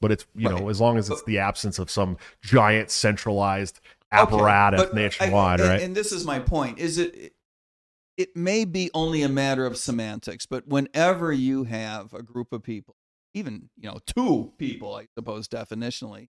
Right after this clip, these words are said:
Speaker 2: as granular as possible. But anytime you have a group of people come together and they have to make a decision about something that affects all of them, that is definitionally something that we would call public, right? I mean, there is politics involved.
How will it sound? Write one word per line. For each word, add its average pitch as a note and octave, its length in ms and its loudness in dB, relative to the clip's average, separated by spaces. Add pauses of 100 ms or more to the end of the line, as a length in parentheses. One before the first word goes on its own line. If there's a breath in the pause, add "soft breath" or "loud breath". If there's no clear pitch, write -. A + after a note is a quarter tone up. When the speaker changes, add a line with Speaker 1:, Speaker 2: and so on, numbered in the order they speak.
(800)
Speaker 2:
as G#2+ 160 -6
granular A#2+ 600 2
as A2+ 140 -8
possible. C#3 640 0 (380 loud breath)
But A3+ 100 -4
anytime F#3+ 360 -2
you C3+ 100 -2
have A2+ 100 -4
a A#2 40 -8
group B2 280 -4
of A2 80 -8
people A#2 260 -4
come A2+ 200 -2
together G#2+ 400 -4
and A#2+ 100 -2
they A2+ 100 -4
have B2 200 -6
to D3+ 60 -10
make A#2+ 220 -4
a A2+ 40 -8
decision A2+ 760 -4 (320)
about A2 260 -2
something A#2 400 -4
that G#2 100 -6
affects A2 380 -8
all A#2+ 220 -4
of G#2 140 -14
them, - 260 -20 (1120)
that D3+ 300 -2
is A#2+ 440 0 (540)
definitionally A2+ 840 -2 (120)
something A#2+ 460 -4
that A2+ 160 -4
we A2+ 200 -2
would A#2+ 160 -2
call B2 200 4
public, C#3+ 500 0
right? G#2+ 380 -6
I - 40 -12
mean, A2+ 120 -6
there A2 120 -6
is A2+ 160 -6
politics D3+ 640 0
involved. G2+ 420 -10